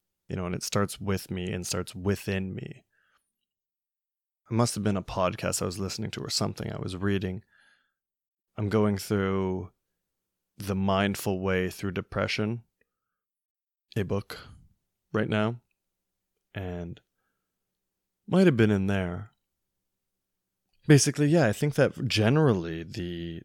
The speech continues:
the thoughts that I have are more down, sad,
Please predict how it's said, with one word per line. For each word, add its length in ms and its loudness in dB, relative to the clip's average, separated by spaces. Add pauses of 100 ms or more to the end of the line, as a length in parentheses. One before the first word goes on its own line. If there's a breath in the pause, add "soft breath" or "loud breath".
the 80 -6
thoughts 500 0
that 100 0
I 100 2
have 300 0
are 100 0
more 640 -4 (2000 loud breath)
down, 460 -2 (2750)
sad, 600 -4